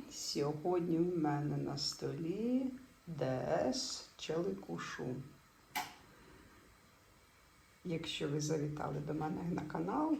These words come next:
не забувайте ставити вподобайки і писати хоча б маленькі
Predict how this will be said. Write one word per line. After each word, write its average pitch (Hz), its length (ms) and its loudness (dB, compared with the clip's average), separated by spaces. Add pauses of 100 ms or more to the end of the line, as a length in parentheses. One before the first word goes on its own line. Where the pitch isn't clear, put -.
(100)
не 240 160 4
забувайте 277 600 4
ставити 147 640 0
вподобайки 190 1040 4
і 240 100 2
писати 247 760 2
хоча 220 440 0
б 220 120 -2
маленькі 156 640 0